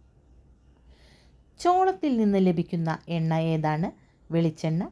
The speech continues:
മാർഗറിൻ, കടുകെണ്ണ, പാം ഓയിൽ. ഉത്തരം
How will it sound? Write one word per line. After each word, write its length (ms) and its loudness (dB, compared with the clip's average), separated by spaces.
മാർഗറിൻ, 600 0
കടുകെണ്ണ, 580 0
പാം 280 -2
ഓയിൽ. 340 -2
ഉത്തരം 440 -2